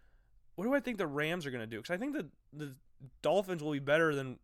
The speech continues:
what they were last year. Not that much better, but better. So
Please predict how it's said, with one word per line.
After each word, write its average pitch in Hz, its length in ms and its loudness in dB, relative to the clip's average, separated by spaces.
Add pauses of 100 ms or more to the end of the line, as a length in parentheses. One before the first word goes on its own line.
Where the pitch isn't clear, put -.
(360)
what 139 200 -4
they 139 80 -2
were 131 160 0
last 139 340 2
year. 120 80 -4
Not 143 240 -4
that 151 260 4
much 123 220 -6
better, 113 200 -2
but 120 280 -4
better. 123 400 2 (2250)
So 127 680 -6